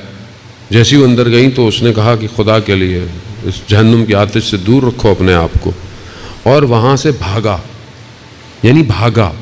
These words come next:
भागते, भागते, भागते इतना भागा कि कोई पीछा ना कर पाए और आखिरकार सुबह शाम भागता रहा और फिर जाकर एक दरख्त से उसने टेक लगा कर बैठा। तो अचानक से देखा कि एक हरियाली सी आ गई है, एक सब सा नूर आया है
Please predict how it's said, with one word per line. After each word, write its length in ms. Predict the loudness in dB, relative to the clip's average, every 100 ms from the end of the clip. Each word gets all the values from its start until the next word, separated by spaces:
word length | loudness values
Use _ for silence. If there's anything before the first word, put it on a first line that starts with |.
| -16 -18 -20 -14 -4
भागते, 380 | -2 -2 -2 -2
भागते, 360 | 0 0 -2
भागते 420 | 0 0 0 0 -2
इतना 240 | 0 0
भागा 360 | 0 2 2 2
कि 120 | 0
कोई 140 | 0 0
पीछा 280 | 0 0
ना 100 | 0
कर 180 | 0 -2
पाए 320 | -2 -2 -2 -6 -14 -20 -4
और 100 | -2
आखिरकार 680 | 0 0 -2 -4 -4 -4 -6 -10 -16 -12
सुबह 340 | -6 -4 -4
शाम 420 | -4 -2 0 0 0
भागता 380 | -2 -2 0
रहा 120 | 2 2
और 120 | 0
फिर 180 | 0 0
जाकर 380 | 0 0 0
एक 120 | -2 -4 -2
दरख्त 260 | 0 0
से 160 | -2 0
उसने 280 | 0 2 0 -2 -10 -18 -20 0
टेक 220 | 2 2
लगा 280 | 2 4 2
कर 160 | 2 2
बैठा। 400 | 0 2 0 -2 -8 -18 -2
तो 60 | 0
अचानक 360 | 0 0 0
से 120 | -2 -4
देखा 260 | -2 -2
कि 100 | 0
एक 180 | -2 0
हरियाली 480 | 2 2 2 2 0
सी 200 | 0 2
आ 100 | 2
गई 220 | 2 0
है, 180 | 0 -2 -6 -16 -20 -20 -8 -4
एक 160 | -2
सब 300 | -2 -2 -2
सा 220 | -2 -4 0
नूर 280 | 2 4
आया 280 | 2 2 2
है 240 | 0 -4